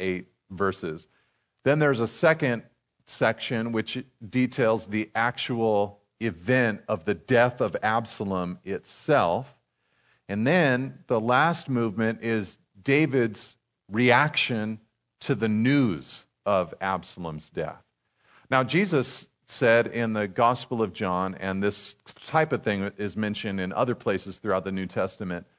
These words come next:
that the Scriptures are they which bear witness of the Lord, bear witness of Jesus. So it's worth asking the question at each juncture in Scripture,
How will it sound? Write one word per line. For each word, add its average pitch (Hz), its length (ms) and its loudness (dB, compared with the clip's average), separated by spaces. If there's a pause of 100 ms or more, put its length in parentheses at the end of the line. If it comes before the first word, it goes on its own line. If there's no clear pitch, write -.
(440)
that 123 200 4
the 113 140 2
Scriptures 101 1080 0 (220)
are 110 180 2
they 131 480 4
which 117 320 -4
bear 127 400 2
witness 98 840 -2 (220)
of 92 460 2
the 90 140 0
Lord, 85 360 -4 (160)
bear 104 160 2
witness 90 380 -4
of 90 80 -14
Jesus. 82 460 -12 (500)
So 190 180 2
it's 180 220 2
worth 220 220 4
asking 139 720 2 (380)
the 127 100 2
question 117 880 0 (100)
at 113 160 0
each 135 320 0
juncture 139 580 0
in 117 220 -2
Scripture, 110 800 -2